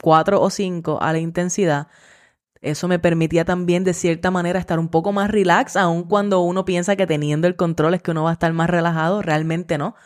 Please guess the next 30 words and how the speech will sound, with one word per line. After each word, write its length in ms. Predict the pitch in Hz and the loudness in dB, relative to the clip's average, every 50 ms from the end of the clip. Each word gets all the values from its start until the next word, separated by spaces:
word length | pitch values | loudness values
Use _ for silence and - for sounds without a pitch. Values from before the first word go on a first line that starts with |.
| - - _ _ _ | -20 -20 _ _ _
Para 200 | 151 151 151 147 | 0 0 0 0
mí 100 | 147 147 | 0 -2
el 60 | 151 | -2
resultado 440 | 151 165 - 170 165 - 156 156 156 | -2 -2 -4 -4 -2 0 2 2 2
fue 220 | - - 160 156 151 | 0 0 0 0 0
distinto. 580 | 147 - - - 170 196 208 208 - 240 254 - - - - - - - _ _ | -2 -4 -4 -2 -2 -2 -2 -2 -2 -2 -2 -4 -10 -20 -20 -20 -20 -20 _ _
Eh, 400 | - 165 165 165 160 156 151 139 131 | 0 2 2 4 4 4 4 2 0
yo 140 | 143 151 151 | 0 -2 0
me 100 | 160 165 | 0 0
siento 280 | 165 220 226 - 254 196 | 0 -2 0 2 0 0
más 240 | 165 151 151 151 156 | 2 2 0 0 2
relajada 600 | 175 170 180 185 196 226 262 294 294 269 226 202 | 0 0 0 0 0 -2 -2 0 0 -2 -2 -2
cuando 560 | - 180 165 160 156 151 147 147 139 143 - | 0 0 0 0 0 -2 -2 -2 -2 -2 -4
confío 360 | - 147 143 139 - 220 294 294 | -6 -6 -6 -4 0 0 0 2
en 80 | 262 220 | 2 0
el 80 | 180 | 0
proceso. 560 | 170 - 143 139 - 247 269 254 - 170 165 - _ - - - - - _ | 0 -2 -4 -2 0 -2 -2 -2 -4 -10 -16 -16 _ -20 -20 -20 -20 -12 _
Y 140 | - 190 | -2 0
también 560 | 180 180 175 175 170 175 170 180 202 208 190 170 | 2 2 2 2 2 2 2 2 0 -4 -4 0
debe 280 | 180 180 185 185 196 196 | 2 2 4 4 2 2
haber 500 | 202 214 233 233 208 185 208 220 - _ _ _ _ _ _ _ _ _ _ _ _ _ _ _ _ _ _ _ _ _ _ - - - - | 2 0 0 2 0 0 -2 -4 -10 _ _ _ _ _ _ _ _ _ _ _ _ _ _ _ _ _ _ _ _ _ _ -20 -18 -8 -4
un 160 | 180 180 185 | -4 -2 0
nivel 380 | 202 208 202 208 208 220 220 208 | 2 2 2 2 2 0 -2 -2
de 460 | 220 214 202 190 180 165 156 156 - _ _ _ | -2 -2 0 -2 -2 -4 -6 -8 -10 _ _ _
admiración 680 | - 185 185 165 180 175 170 160 151 - - 185 190 214 | -2 -2 -2 -2 -2 -2 -2 -2 -4 2 2 2 4 4
y 40 | 226 | 2
respeto 440 | 208 175 160 - - 165 170 180 180 | 2 2 0 2 0 0 0 2 0
por 140 | 175 165 147 | -2 -4 -4
tu 120 | - 131 | -6 -6
pareja. 400 | - 131 123 123 139 143 143 - | -6 -4 -4 -4 -6 -8 -12 -16